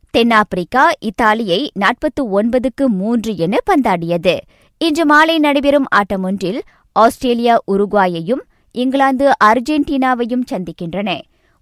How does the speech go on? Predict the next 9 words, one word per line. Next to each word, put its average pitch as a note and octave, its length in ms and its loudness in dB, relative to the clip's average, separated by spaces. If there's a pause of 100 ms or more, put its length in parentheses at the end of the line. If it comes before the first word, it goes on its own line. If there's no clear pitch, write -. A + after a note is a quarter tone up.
உலகக்கிண்ண C4 560 2
ரக்பி A#3+ 340 0
போட்டியை A#3 440 -4 (160)
ஆஸ்ட்ரோவின் C#4 560 0
எண்ணூற்று B3 460 -4
இருபத்து A#3+ 420 -2 (160)
ஐந்தாவது B3 580 -2
ஒலியலையில் F#3 680 -6
காணலாம். E3+ 600 -6